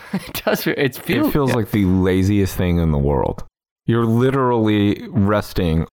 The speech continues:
Speaker 2: on someone
Speaker 1: <laughs>
Speaker 2: else's direct energy, their feet,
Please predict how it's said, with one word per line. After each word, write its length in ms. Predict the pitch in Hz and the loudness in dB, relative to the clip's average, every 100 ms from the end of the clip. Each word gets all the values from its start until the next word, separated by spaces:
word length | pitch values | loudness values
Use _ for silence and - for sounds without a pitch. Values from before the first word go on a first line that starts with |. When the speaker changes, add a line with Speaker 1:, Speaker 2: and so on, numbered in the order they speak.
| - | -2
Speaker 2:
on 160 | 87 | 0
someone 460 | 85 - 101 98 92 | -2 -2 0 2 0
Speaker 1:
<laughs> 60 | - | 0
Speaker 2:
else's 680 | 92 92 - 90 80 82 - | 0 -2 -2 0 0 -2 -4
direct 720 | 98 107 95 90 90 - - | -2 0 2 2 0 -2 -2
energy, 540 | 98 90 85 82 - 92 | 0 0 0 0 -2 0
their 560 | 90 95 98 98 98 - | 2 2 2 0 -2 -6
feet, 520 | - - 95 80 - | -6 -2 -2 -2 -2